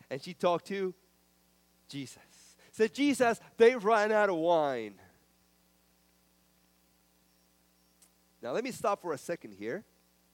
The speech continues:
Wine in the Bible, especially in the New Testament,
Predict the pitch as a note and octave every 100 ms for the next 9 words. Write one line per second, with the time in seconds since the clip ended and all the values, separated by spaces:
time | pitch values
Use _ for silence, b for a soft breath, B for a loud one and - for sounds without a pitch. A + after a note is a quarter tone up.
0 | _ _ _ b b b b b b b
1 | _ _ _ - E3 D4 C#4 A#3 C#4 A3
2 | F#3 - F#3 E3 C3+ C3+ D#3 - _ _
3 | _ _ _ _ _ _ _ _ _ _
4 | _ _ _ - C#4+ C#4 C#4 A#3+ G3+ G3+
5 | A3 G3+ F3+ - B2 A2+ D#3